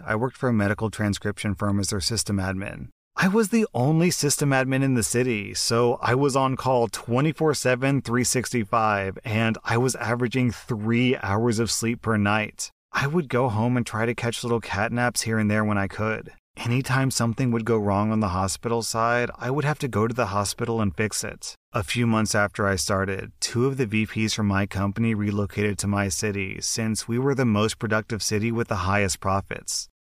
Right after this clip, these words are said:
The first thing they did was come up with an excuse to fire the current director. Then they took over operations themselves.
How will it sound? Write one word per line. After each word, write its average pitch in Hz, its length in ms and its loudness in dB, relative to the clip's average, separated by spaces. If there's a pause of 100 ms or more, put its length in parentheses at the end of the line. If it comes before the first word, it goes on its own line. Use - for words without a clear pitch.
The 117 140 0
first 110 360 0
thing 123 180 2
they 113 120 4
did 104 220 2
was 110 180 2
come 107 220 0
up 113 160 0
with 117 120 -4
an 110 80 2
excuse 110 420 -2
to 120 100 0
fire 107 280 2
the 101 120 -2
current 107 320 0
director. 95 760 -2
Then 101 400 0
they 113 120 2
took 113 200 -2
over 107 280 2
operations 104 540 0
themselves. 104 840 -2